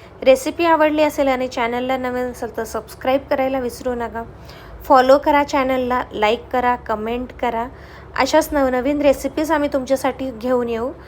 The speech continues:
टिफिन सिरीज जर तुम्हाला हवी असेल तर कमेंट करा येस,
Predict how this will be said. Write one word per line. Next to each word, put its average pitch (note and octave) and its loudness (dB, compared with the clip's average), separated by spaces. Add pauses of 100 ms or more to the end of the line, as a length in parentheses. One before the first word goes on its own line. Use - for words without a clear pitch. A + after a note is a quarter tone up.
(320)
टिफिन E4 2
सिरीज F4 2
जर D#4 8
तुम्हाला D4+ 2
हवी C#4+ 2
असेल C4+ 0
तर C4 0
कमेंट B3 -4
करा A#3 -2
येस, A3 -4